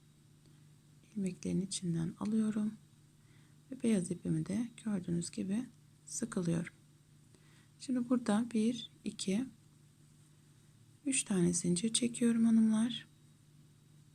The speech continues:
Bu şekilde. Şurada gördüğünüz bir, iki. Nasıl aşağıda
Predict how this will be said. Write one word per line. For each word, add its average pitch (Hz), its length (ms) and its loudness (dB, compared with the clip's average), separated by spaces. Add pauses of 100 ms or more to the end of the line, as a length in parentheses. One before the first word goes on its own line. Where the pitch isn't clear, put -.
(180)
Bu - 60 -14
şekilde. 185 600 -4 (840)
Şurada 269 360 0
gördüğünüz 208 800 4
bir, 240 260 2
iki. 175 380 0 (360)
Nasıl 262 280 0
aşağıda 185 580 0